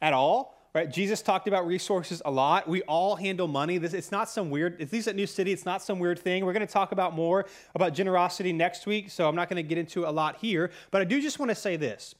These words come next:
Again, talking about this idea of says who, we often think generosity is giving ten percent of our gross income to the church, and that's what counts. And so let me just tell you this.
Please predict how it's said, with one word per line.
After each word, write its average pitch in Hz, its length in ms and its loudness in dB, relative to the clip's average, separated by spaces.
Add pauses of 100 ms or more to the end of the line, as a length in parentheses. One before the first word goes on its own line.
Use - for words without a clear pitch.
(240)
Again, 180 200 0
talking 277 400 0
about 220 220 2
this 190 160 -4
idea 180 320 0
of 139 100 -8
says 180 360 -4
who, 160 400 0 (260)
we 233 160 0
often 285 400 2
think 226 260 -4
generosity 185 840 -2 (180)
is 165 140 -4
giving 180 240 0
ten 214 220 -4
percent 226 440 -4
of 165 140 -2
our 151 340 2
gross 202 380 0
income 196 400 -4
to - 100 -8
the 165 80 -2
church, - 520 -4 (260)
and 156 160 0
that's 165 320 2
what 160 180 0
counts. 120 440 -6
And 156 80 -8
so 196 120 -2
let 208 160 4
me 294 120 0
just 254 300 -4
tell 202 140 2
you 220 160 0
this. 185 460 0